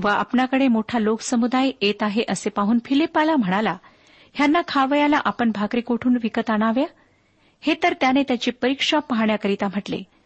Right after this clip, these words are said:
कारण आपण काय करणार आहो हे त्याला ठाऊक होते." श्रोत्यानो, त्याला फिलिपच्या सल्ल्याची त्यावेळी आवश्यकता नव्हती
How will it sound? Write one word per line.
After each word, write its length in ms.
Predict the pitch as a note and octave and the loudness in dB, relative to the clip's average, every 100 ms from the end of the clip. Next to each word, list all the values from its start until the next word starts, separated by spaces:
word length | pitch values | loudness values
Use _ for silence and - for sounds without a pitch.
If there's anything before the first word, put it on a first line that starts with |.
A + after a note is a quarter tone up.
| _ _ _ | _ _ _
कारण 260 | G#3+ A3+ A3+ - | 0 0 0 -2
आपण 340 | A#3 - D4 | -2 2 0
काय 240 | D4 C#4 D#4+ | 2 0 0
करणार 380 | A3 F3+ F#3+ | -2 -2 -2
आहो 360 | G#3+ A3+ F3+ F3+ _ _ - | -2 -2 -2 -4 _ _ -6
हे 120 | B3 | -4
त्याला 420 | B3 C4+ A3 F3 F#3 - _ _ - | 0 0 0 -2 -6 -18 _ _ -4
ठाऊक 260 | A#3+ A3 - | -2 -2 -6
होते." 260 | G3 - - _ _ _ _ _ _ _ _ | -8 -8 -14 _ _ _ _ _ _ _ _
श्रोत्यानो, 440 | - B3 B3+ C4+ C#4 _ _ _ _ _ - | -4 0 2 2 -2 _ _ _ _ _ 0
त्याला 360 | D4+ B3 F#3+ - _ | 2 2 -2 -6 _
फिलिपच्या 560 | C4+ D4+ E4+ - - G#3 | 0 0 -2 -4 -2 -2
सल्ल्याची 800 | - - A3 B3 C4+ - F#3 F#3 - _ | -2 -2 0 0 -2 -2 -2 -4 -12 _
त्यावेळी 500 | A3+ G#3+ G#3+ C4 F3 G3 _ _ _ | -2 0 2 0 -2 -6 _ _ _
आवश्यकता 500 | A3 A#3+ - C#4 A3 | -4 -2 -4 -4 -2
नव्हती 340 | G#3 C#4+ F4+ | -2 -2 -4